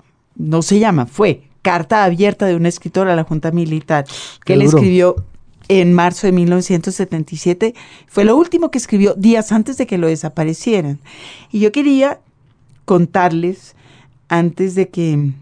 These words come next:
Speaker 1: de que Jaime Andrés nos lea, nos lea la carta, una cosa que será bonita para los tiempos que corren aquí en Colombia.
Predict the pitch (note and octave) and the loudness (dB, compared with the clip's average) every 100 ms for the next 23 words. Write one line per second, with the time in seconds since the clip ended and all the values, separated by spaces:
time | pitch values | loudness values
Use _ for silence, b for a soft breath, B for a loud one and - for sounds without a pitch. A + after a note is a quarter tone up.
0 | _ _ _ _ _ _ _ C#3+ D3+ D3 | _ _ _ _ _ _ _ -4 -2 0
1 | C3+ C#3 C#3 C3 C3 C#3 D3 D#3+ E3+ E3 | 0 2 2 2 0 -4 -4 -2 -2 0
2 | D#3+ D#3 D#3+ E3 - E3 C#3 D3 D3+ E3 | 0 2 0 -2 -2 -4 -2 -2 -2 -2
3 | E3+ E3 D3 C3+ D3+ - b b b b | -2 -2 -4 -4 -8 -10 b b b b
4 | b - F3+ F#3 G#3 A3 G#3+ G#3 G3 E3+ | b -6 -4 -2 -2 -2 -6 -6 -2 0
5 | G3 A3 A3 G#3 G#3+ G3 F3+ E3 F3 E3 | 2 4 2 0 -4 -4 -4 -6 -4 -4
6 | F3+ - F3+ E3+ E3+ E3 E3+ E3+ - D#3+ | -6 -8 -10 -6 -6 -4 -4 -6 -6 -4
7 | D3 C#3 F#3+ A3 G3+ D3 C#3+ | -4 -2 0 0 0 -2 -6